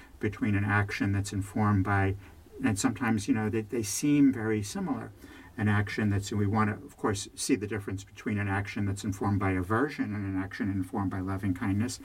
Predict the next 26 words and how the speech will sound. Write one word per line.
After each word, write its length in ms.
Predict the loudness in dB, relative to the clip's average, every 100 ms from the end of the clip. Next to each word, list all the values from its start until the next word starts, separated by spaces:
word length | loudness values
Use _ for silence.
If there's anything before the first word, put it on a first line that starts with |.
| -14 -14 -16 -6
and 160 | -2 0
to 60 |
see 280 | 0 2 2
the 120 | 2
difference 400 | 0 -2 -2 -4
between, 520 | -4 -8 -2 2 4 4
and 140 | 2
to 100 | 0
be 120 | 0
able 180 | 2 2
to 140 | 0
discern 720 | 0 0 2 2 2 0 0 -2 -10 -10
an 140 | -4 0
action 400 | 0 0 0 0
that's 240 | 0 0
informed 560 | -4 -2 0 2 4 2
by 400 | 2 2 2 0 -4 -20 -20 -20 -20 -20 -8
sense 380 | 4 4 4 -2
pleasure, 540 | -8 -6 -4 -6 -6 -6
uh, 120 | -6
desire 420 | -4 0 4 4
for 140 | 2 -2
sense 280 | 2 2 2
pleasure, 380 | 0 0 2 -2
and 240 | 0 2
metta. 400 | 2 0 -2 -6